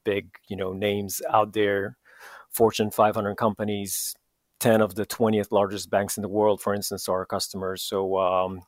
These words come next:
and our bread and butter is cybersecurity. That's what we're dealing with. And I guess that's what we'll be talking about a little bit today, right?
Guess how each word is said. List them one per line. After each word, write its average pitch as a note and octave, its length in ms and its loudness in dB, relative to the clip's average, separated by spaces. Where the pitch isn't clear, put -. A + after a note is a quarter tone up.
and G#2+ 140 -4
our G2+ 140 4
bread A#2+ 260 4
and A#2 140 2
butter G#2 340 4
is F#2+ 460 -6
cybersecurity. A2+ 1080 0
That's - 280 0
what G2+ 220 -2
we're G2+ 400 0
dealing G2+ 260 -2
with. F#2+ 300 -6
And G2 180 -2
I F2+ 60 -2
guess G2 160 0
that's - 240 2
what G#2 120 4
we'll A2 200 4
be G#2+ 100 0
talking G#2+ 300 6
about G2+ 260 6
a G2+ 40 4
little G#2 200 2
bit G2+ 140 0
today, G#2 260 4
right? G2 220 6